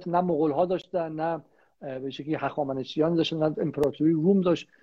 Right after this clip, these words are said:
همشون رو هم اندازهٔ یک، اه، ز-، تیپ زرهی آمریکا نیستش. این بزرگترین قدرت تاریخ نتونست اشغالگری کنه،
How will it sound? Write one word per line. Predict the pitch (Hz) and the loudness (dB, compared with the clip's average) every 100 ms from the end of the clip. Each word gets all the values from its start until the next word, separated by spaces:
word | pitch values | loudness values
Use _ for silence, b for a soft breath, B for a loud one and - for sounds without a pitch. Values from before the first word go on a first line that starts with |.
| b | b
همشون | - 185 214 - 175 | 0 2 4 2 -2
رو | 160 | 0
هم | 190 | 0
اندازهٔ | 175 160 170 | 0 4 6
یک، | 180 185 185 - | 6 4 2 -6
اه، | - 151 143 180 165 147 131 | -2 -2 -4 -10 -10 -6 0
ز-، | 190 - 165 - | 2 4 2 2
تیپ | - 180 170 | 2 4 6
زرهی | 160 147 160 | 6 6 6
آمریکا | 160 143 131 160 | 4 2 -2 -4
نیستش. | 143 - - b b b _ | -6 -12 -20 b b b _
این | 175 | 2
بزرگترین | 180 170 160 160 160 156 | 4 4 4 0 -2 0
قدرت | 160 143 185 190 | 0 4 2 2
تاریخ | 165 160 190 B B _ - | 0 2 0 B B _ -4
نتونست | 185 214 220 156 127 - - | 2 2 0 -8 -8 -10 -8
اشغالگری | 165 - - 143 135 131 139 131 135 | -8 -8 0 0 2 -2 -2 -2 -4
کنه، | - 117 | -10 -18